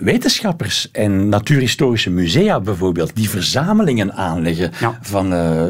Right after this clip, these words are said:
Speaker 1: van soorten, van species, en die ook graag aan het publiek een opgezette olifant tonen bijvoorbeeld.
Speaker 2: Ja, dat is eigenlijk ook allemaal een beetje in dezelfde milieus.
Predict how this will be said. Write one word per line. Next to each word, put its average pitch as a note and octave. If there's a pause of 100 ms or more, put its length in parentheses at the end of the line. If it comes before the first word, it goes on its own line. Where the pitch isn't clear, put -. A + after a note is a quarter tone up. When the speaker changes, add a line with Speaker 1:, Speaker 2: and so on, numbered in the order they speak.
(240)
Speaker 1:
van F#2+
soorten, G#2
van D#2+
species, - (540)
en G2
die D#2+
ook A2+ (340)
graag F#3
aan A#2
het A#2
publiek G2+ (360)
een A#2+
opgezette -
olifant D#2+
tonen D2
bijvoorbeeld. C#2+
Speaker 2:
Ja, C3
dat D#3+
is D3+
eigenlijk C#3
ook F#3+
allemaal D3+
een A#2+
beetje D#3+
in D3
dezelfde B2
milieus. G#2+